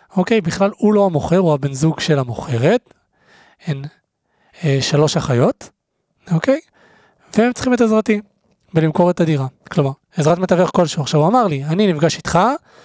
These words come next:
אחת האחיות תיפגש עם מתווך אחר, ועוד אחות אחת תיפגש עם מתווך אחר." אמרתי, "הכל בסדר, המתווך שהפנה אותך,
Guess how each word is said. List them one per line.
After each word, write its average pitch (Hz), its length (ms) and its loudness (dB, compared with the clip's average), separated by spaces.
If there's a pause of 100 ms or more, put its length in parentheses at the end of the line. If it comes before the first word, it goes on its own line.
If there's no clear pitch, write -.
(180)
אחת - 220 0
האחיות 180 280 2
תיפגש 156 320 0
עם 147 60 -4
מתווך 139 340 -4
אחר, 269 320 2
ועוד 170 220 2
אחות 190 320 0
אחת 214 320 -2
תיפגש 180 380 0
עם 156 60 -2
מתווך 151 300 0
אחר." 135 200 0 (760)
אמרתי, 180 200 0
"הכל 196 200 2
בסדר, 175 420 0
המתווך 147 420 -2
שהפנה 156 500 -2
אותך, 151 380 -2